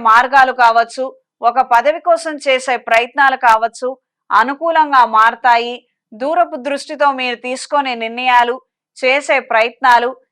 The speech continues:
కలిసి వస్తాయి. నూతన విద్యల పట్ల, వ్యాపారాల పట్ల ఆకర్షణ కలిగి ఉంటారు. కొన్ని విషయాలను మనం నేర్చుకోగలిగితే,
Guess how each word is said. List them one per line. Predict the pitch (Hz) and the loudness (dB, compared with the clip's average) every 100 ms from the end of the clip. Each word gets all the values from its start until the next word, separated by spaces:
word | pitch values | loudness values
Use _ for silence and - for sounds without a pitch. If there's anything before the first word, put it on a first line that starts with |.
| _ - | _ 0
కలిసి | 233 269 285 262 | 0 0 -4 -4
వస్తాయి. | 220 - 214 190 180 175 175 _ _ - | -4 -6 -4 -4 -4 -14 -20 _ _ -10
నూతన | 247 302 311 302 240 | -2 -2 0 -2 -4
విద్యల | 226 262 269 262 | -4 0 0 2
పట్ల, | 240 240 247 247 - _ _ 196 | -2 2 0 0 -6 _ _ 0
వ్యాపారాల | 226 254 285 277 269 247 240 | 2 4 4 4 4 2 0
పట్ల | 233 233 233 240 _ _ - 202 | -2 2 0 0 _ _ 0 2
ఆకర్షణ | 269 330 311 330 294 277 | 2 0 -4 -4 -8 0
కలిగి | 247 254 269 254 | 0 0 -6 -8
ఉంటారు. | 240 247 240 262 _ _ _ 262 | 0 2 2 0 _ _ _ -4
కొన్ని | 262 269 254 | -4 -4 -6
విషయాలను | 262 349 339 339 311 | -6 -2 0 0 0
మనం | 285 262 240 | 0 0 -2
నేర్చుకోగలిగితే, | 247 262 - 294 262 254 254 247 254 | -8 -8 -4 -2 0 -2 -2 -6 -4